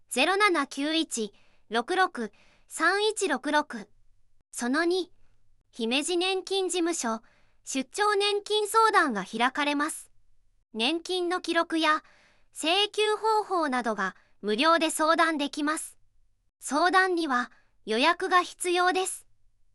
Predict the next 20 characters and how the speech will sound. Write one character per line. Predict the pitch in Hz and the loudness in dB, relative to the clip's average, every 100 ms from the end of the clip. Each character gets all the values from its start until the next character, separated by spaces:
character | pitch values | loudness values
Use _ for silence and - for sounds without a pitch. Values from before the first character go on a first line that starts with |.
| - | -12
日 | 233 247 349 330 | -8 -4 -4 -2
時、 | 269 233 - _ - | -4 -6 -14 _ -10
五 | - 370 | -2 4
月 | 427 415 262 | 4 2 -4
二 | 240 | -4
十 | 208 320 262 | -2 -2 -2
一 | 202 - 330 | -4 -2 -2
日、 | 330 - 220 - _ _ _ - | -2 -4 -8 -10 _ _ _ -8
十 | 294 415 415 | 0 2 2
時 | 330 | 0
三 | - 311 320 | 0 0 0
十 | 359 | -4
分 | 349 - 370 | -4 -4 -4
か | 294 226 | -2 -4
ら | 185 | -4
十 | - 233 294 | -2 -2 0
五 | 330 | 0
時。 | 330 262 233 - - _ _ _ _ - | 0 -4 -6 -16 -20 _ _ _ _ -4
会 | 254 311 320 | 0 0 0
場、 | 330 330 | 0 0